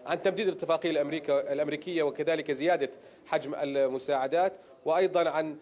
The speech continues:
حجم التمويل الذي وصل الأردن من خطة الاستجابة لاستضافة اللاجئين. وكان هنالك تأكيد على طرق استقبال هذه المساعدات وصرفها ضمن معايير ومراقبة. وأيضا، يعني،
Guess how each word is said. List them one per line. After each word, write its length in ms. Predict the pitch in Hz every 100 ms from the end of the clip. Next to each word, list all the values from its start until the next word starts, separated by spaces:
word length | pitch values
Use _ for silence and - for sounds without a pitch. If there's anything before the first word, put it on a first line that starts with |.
| - -
حجم 260 | 185 175
التمويل 420 | 170 170 160 165 147
الذي 280 | 151 143
وصل 280 | 151 170 160
الأردن 360 | 151 156 139 139
من 100 | 135
خطة 360 | 180 175 151
الاستجابة 500 | 143 131 139 156 151
لاستضافة 500 | 135 143 143 139 -
اللاجئين. 560 | 131 139 135 139 170 175 - - -
وكان 280 | 147 139 180
هنالك 300 | 160 170 160
تأكيد 460 | 151 147 - 175 151
على 320 | 147 151 143 - - -
طرق 320 | 220 202 -
استقبال 540 | 147 - 170 151 170
هذه 460 | 151 156 143 139 139
المساعدات 1120 | - 139 139 135 131 131 - 139 135 156 156 151
وصرفها 540 | 127 123 151 151 143
ضمن 320 | 139 143 135 127 - -
معايير 500 | 143 139 151 156 160
ومراقبة. 580 | 139 131 143 151 151 151
وأيضا، 280 | 156 170 160 160 160 - 139
يعني، 320 | 147 143